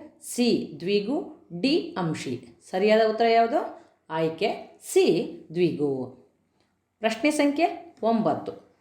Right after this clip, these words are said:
ತಕ್ಕೊಂಡು ಪದದ ಗ್ರಾಂಥಿಕ ರೂಪವಿದು. ಆಯ್ಕೆ ಎ ತೆಗೆದುಕೋ, ಬಿ ತೆಗೆದುಕೊಂಡು,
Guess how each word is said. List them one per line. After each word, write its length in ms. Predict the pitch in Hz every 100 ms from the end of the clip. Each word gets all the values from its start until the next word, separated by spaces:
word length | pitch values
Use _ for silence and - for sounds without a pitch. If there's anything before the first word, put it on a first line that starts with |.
| _ _
ತಕ್ಕೊಂಡು 960 | 254 254 - 330 330 311 302 - - - _ -
ಪದದ 280 | 185 170 - -
ಗ್ರಾಂಥಿಕ 500 | 180 202 233 254 214 294
ರೂಪವಿದು. 600 | 311 370 202 151 131 143 120 117 - _ _ _ _ _ _ _
ಆಯ್ಕೆ 360 | 160 165 160 233 320 - - -
ಎ 480 | 220 180 - - -
ತೆಗೆದುಕೋ, 520 | 185 160 180 214 262 311 - - _ _ -
ಬಿ 420 | 202 147 - -
ತೆಗೆದುಕೊಂಡು, 640 | 180 180 208 214 233 240